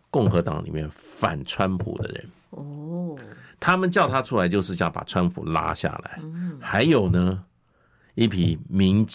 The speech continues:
Speaker 1: 民主党的金主。
Speaker 2: 嗯。
Speaker 1: 他们在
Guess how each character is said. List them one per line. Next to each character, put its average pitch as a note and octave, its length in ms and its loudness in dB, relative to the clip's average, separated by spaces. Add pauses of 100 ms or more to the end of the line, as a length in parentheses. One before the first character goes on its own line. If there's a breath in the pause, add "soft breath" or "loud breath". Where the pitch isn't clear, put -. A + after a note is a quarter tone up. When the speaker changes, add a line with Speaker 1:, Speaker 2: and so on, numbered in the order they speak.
Speaker 1:
民 G#2+ 340 4
主 F#2+ 280 4
党 - 220 0
的 D#2+ 100 -4
金 F2 280 4
主。 - 220 -6 (180)
Speaker 2:
嗯。 F3 140 -8 (320 loud breath)
Speaker 1:
他 C#3+ 240 2
们 F2+ 400 0 (280)
在 A#2+ 400 2